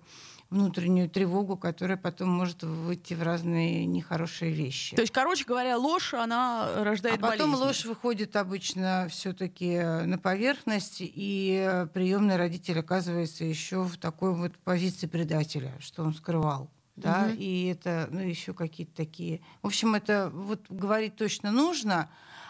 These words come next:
Speaker 1: а, э, зачем это можно, ну, потом просто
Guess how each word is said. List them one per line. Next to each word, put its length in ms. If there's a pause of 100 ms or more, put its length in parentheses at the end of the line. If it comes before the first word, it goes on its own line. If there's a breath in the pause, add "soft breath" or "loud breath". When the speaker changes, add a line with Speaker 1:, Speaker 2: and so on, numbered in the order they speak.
(120 loud breath)
Speaker 1:
а, 800
э, 40
зачем 600
это 340
можно, 520
ну, 240
потом 340
просто 380